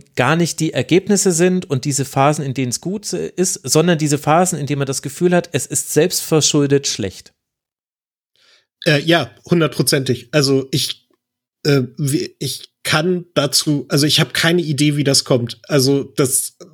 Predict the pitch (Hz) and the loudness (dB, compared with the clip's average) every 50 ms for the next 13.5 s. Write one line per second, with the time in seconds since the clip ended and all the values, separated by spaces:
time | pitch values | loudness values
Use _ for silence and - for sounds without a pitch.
0 | - - - _ - 170 165 151 151 151 185 220 208 156 156 156 156 151 143 147 | -14 -14 -12 _ -2 -2 0 0 0 0 0 0 2 2 2 2 0 0 -2 -2
1 | 147 - - 175 180 190 175 175 - - 135 - - - 160 175 190 175 - - | -2 0 0 0 2 2 2 0 0 -2 -2 -2 0 0 2 2 2 2 2 0
2 | - 170 156 - 185 165 - 170 139 147 160 151 123 131 139 147 - - 175 175 | 0 -2 -2 0 0 0 0 0 -2 0 0 0 2 2 0 2 0 0 -2 -2
3 | - - - 175 - - 170 147 - - 139 139 156 143 139 - - - - 143 | -2 -2 -2 -2 -2 0 -2 -2 0 0 0 0 -2 -2 -6 -12 -8 -4 -2 -2
4 | 139 - 139 131 151 131 127 139 151 196 208 160 - 180 160 135 139 131 - - | -2 0 0 0 0 2 2 0 2 2 0 0 0 0 0 0 0 0 0 2
5 | 147 151 180 - 190 175 156 151 147 - 160 139 139 131 - - 147 143 - - | 2 0 2 2 0 0 0 -2 -2 -2 -2 0 0 -2 0 0 0 -2 0 0
6 | - 147 156 - - - 175 160 165 151 - 160 - - 170 165 - - - - | 0 0 0 0 0 0 0 0 -2 -6 -8 -4 -2 -2 -2 -2 -4 -6 -8 -10
7 | - - 170 175 170 147 170 - - - - - - - - - - _ _ _ | -6 -2 0 2 2 0 -2 -4 -8 -8 -8 -6 -8 -8 -10 -12 -16 _ _ _
8 | - 165 202 247 190 143 156 208 - - 226 185 156 - - - 165 156 - - | 0 0 2 2 2 0 0 0 0 0 0 0 0 2 2 0 0 -2 -2 -2
9 | - 160 131 131 135 135 156 185 185 202 208 - 143 139 143 - 139 - 165 165 | -2 -2 0 2 2 2 2 2 2 0 2 2 2 0 0 0 -2 -2 0 0
10 | - - 165 151 156 - - 156 147 151 - - - - - 160 170 165 156 117 | 2 2 2 2 0 -2 -2 -2 -4 -4 -4 -6 -4 -2 0 2 2 2 0 0
11 | - 175 180 185 175 139 127 - 135 123 117 127 123 - 151 120 - - 143 170 | 0 0 0 2 2 0 0 0 0 0 2 2 0 0 0 0 0 2 2 0
12 | - - - 170 - - _ - 135 123 - 123 127 127 143 180 - - _ - | 0 0 -2 -4 -6 -6 _ -2 -2 0 0 0 0 0 0 0 -2 -6 _ -4
13 | - 139 143 139 135 139 135 135 131 - | -2 0 2 2 2 2 2 0 0 -4